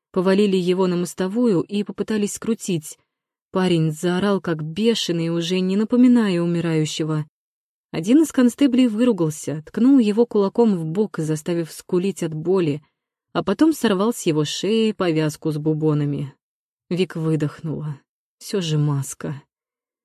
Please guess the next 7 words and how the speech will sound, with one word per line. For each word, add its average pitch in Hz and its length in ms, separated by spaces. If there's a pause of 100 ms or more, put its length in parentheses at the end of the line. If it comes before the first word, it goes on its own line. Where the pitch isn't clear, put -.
(180)
Полли 240 300
надёжно 190 580
заперта. 156 680 (560)
Но 185 160
кем 269 380
надо 254 260
быть, 190 480